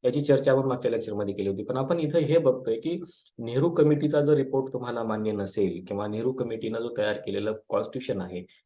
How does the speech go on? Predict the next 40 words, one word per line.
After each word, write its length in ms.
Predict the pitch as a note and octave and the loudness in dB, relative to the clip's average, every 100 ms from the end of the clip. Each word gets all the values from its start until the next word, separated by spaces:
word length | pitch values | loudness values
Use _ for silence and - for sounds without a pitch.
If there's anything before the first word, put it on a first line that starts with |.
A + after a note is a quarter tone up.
| _ _ B2 | _ _ 4
हे 120 | C3+ | 6
जर 240 | E3 D#3+ | 6 6
तुम्हाला 300 | C#3 B2+ C3 | 2 0 -2
मान्य 300 | B2+ A2+ A2 | -2 -2 -2
नसेल, 480 | G#2+ G2+ G#2+ G2+ A2 | -2 0 0 0 -2
तर 80 | - | -4
मग 180 | B2 - | -4 -8
तुम्हाला 280 | A#2 B2+ B2+ | -8 -4 -4
कशा 260 | A#2 A2+ | -4 -4
पद्धतीचं 400 | B2+ A#2 A#2+ A#2 | -2 -2 -2 -4
संविधान 420 | A2 G#2+ G#2 G#2+ G#2+ | -6 -4 -2 -4 -4
त-, 100 | G#2 | -6
हवं 300 | G2+ G2+ G#2+ | -4 -2 -2
आहे, 240 | F#2 F2+ - _ _ _ - | -2 -6 -10 _ _ _ -6
याची 220 | A#2 C3+ | -4 -2
चर्चा 320 | C3+ B2+ B2+ | 6 6 6
इथं 200 | C#3 C3+ | 4 4
झाली. 380 | A2+ G2 F2+ F2+ - _ - | 2 2 -2 -6 -14 _ -10
आणि 240 | A#2 B2+ | -6 -4
यातल्या 380 | A2+ A#2 C#3 D3 | 0 0 4 2
अनेक 280 | C#3+ C#3 C#3 | 2 2 4
लोकांनी 360 | B2+ B2 A#2+ A#2+ | 2 2 0 -2
असं 140 | A2+ | -8
सांगितलं 420 | - A2 A2 B2 A#2+ | -6 -4 -2 -4 -2
की 60 | A#2+ | 0
आम्हाला 360 | G#2 A2+ C3+ | 0 0 -2
आमच्या 420 | C#3 A#2+ A#2+ C#3+ | -2 -4 -6 -2
आयडियॉलॉजीचं 500 | A#2+ A#2 A#2 A2 C#3 | 0 2 4 2 2
वेगळं 240 | A2+ A2+ B2 | 0 2 2
संविधान 440 | A2+ G2+ F#2 F#2+ F#2 | 2 -2 -4 -6 -4
तयार 220 | F2 E2+ | -4 -6
आहे, 140 | - - | -12 -16
पा-, 400 | - F#2+ - - - | -14 -14 -16 -18 -10
हवं 220 | G#2+ G#2 | -4 -4
आहे. 160 | F#2 F2 _ - - _ | -4 -12 _ -20 -20 _
आणि 120 | B2 C#3 | 0 4
म्हणून 200 | D3+ E3 | 4 4
आपण 240 | C3+ C3+ | 2 0
पाहतो 320 | B2+ A#2+ B2+ | -2 -2 -2
की 340 | B2+ D#3 D#3 | 2 0 0